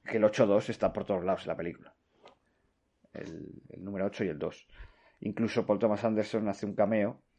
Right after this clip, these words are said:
como público en el, en el este de los niños, que tiene un, una cartulina que pone Éxodo ocho dos.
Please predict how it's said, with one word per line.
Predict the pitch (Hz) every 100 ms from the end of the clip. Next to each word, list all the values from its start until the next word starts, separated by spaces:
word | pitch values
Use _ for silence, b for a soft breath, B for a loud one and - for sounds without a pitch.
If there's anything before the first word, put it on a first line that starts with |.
| -
como | - 98 98
público | 107 104 95 104
en | 98
el, | 95 95 85 - - - _ _ -
en | 98
el | 95
este | 104 - 104
de | 98
los | 101
niños, | 113 107 101 135 - _ _ _ -
que | -
tiene | 113 107
un, | 110 - -
una | 113 107 101 101
cartulina | 107 - 107 110
que | 120
pone | 107 104 117
Éxodo | 110 - 117 107
ocho | 104 - 87
dos. | 85 -